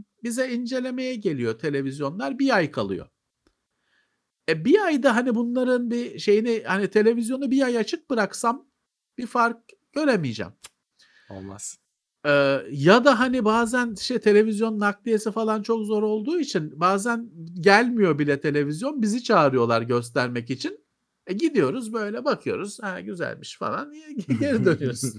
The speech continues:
Speaker 2: <laughs>
Speaker 1: Hani zaten biz onları size yayınlamıyoruz bile. Çünkü hani ne? İzlenim.
Speaker 2: Hı.
Speaker 1: Ee, o yüzden hani, e, bu oled falan konusunda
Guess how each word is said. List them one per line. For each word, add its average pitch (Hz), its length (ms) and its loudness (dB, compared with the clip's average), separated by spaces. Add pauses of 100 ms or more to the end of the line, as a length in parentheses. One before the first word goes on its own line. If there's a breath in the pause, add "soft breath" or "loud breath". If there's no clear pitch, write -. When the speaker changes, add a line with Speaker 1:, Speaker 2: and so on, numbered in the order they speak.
Speaker 2:
<laughs> - 100 -16
Speaker 1:
Hani 127 180 -6 (200)
zaten 220 420 0
biz 214 140 -2
onları 208 360 -2
size 208 220 -4
yayınlamıyoruz 196 840 -2
bile. 82 200 -10
Çünkü 139 340 -8
hani 120 380 -2 (140)
ne? 214 280 -6 (260)
İzlenim. 160 460 -4 (200)
Speaker 2:
Hı. 101 140 -10 (1160 loud breath)
Speaker 1:
Ee, 127 240 2 (680)
o 214 140 8
yüzden 285 400 0
hani, 214 460 0
e, 170 380 -2 (680)
bu 165 500 -2
oled 233 400 2
falan 214 420 0
konusunda 185 920 -4